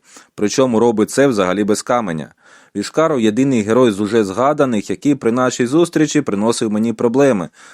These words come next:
Саме тому він вище, ніж інші, і займає восьме місце рейтингу. Келідана, з хейтом якої я, напевно, трішки переборщив у огляді, могла б опинитись вище, аби давала в Р Х П не лише собі та сусідам, а й всім союзникам.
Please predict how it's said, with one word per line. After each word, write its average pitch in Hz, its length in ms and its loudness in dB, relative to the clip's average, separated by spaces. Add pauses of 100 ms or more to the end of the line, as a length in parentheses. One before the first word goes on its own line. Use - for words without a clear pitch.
Саме 151 340 -2
тому 139 260 0
він 123 140 2
вище, 147 380 2
ніж 117 240 -2
інші, 120 360 -2
і 87 60 -2
займає 104 460 0
восьме 92 500 -2
місце 87 500 -6
рейтингу. 92 580 -4 (1120)
Келідана, 147 600 0
з - 100 -4
хейтом 131 440 2
якої 123 420 2
я, 117 100 4
напевно, 117 460 2
трішки 120 340 -2
переборщив 113 640 0
у 117 180 4
огляді, 101 400 -2 (320)
могла 147 260 2
б 151 80 -2
опинитись 127 520 -2
вище, 139 400 2
аби 95 240 0
давала 123 400 2
в 117 80 2
Р 110 60 0
Х 117 160 -4
П 123 160 0
не 117 120 -2
лише 120 340 -2
собі 120 340 0
та 117 140 0
сусідам, 107 680 -4
а 156 140 0
й 156 80 2
всім 123 320 -4
союзникам. 113 840 -2